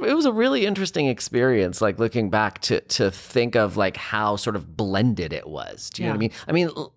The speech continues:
Speaker 1: I, I'm, I'm serious when I say that, like, all of my dad's Persian friends married American women.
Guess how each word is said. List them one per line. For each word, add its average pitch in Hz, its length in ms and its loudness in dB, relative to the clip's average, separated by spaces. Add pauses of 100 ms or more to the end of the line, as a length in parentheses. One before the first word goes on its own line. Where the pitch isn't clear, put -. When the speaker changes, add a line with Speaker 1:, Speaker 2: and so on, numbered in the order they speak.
Speaker 1:
I, 143 240 0
I'm, 156 180 2 (140)
I'm 180 360 0 (140)
serious 180 540 2
when 117 100 2
I 110 80 2
say 110 200 2
that, 101 140 0
like, 98 220 0 (320)
all 143 300 4
of 120 160 2
my 110 240 2
dad's 101 400 0
Persian 98 400 0
friends 90 420 -2
married 90 400 -2 (300)
American 95 560 -2
women. 71 380 -10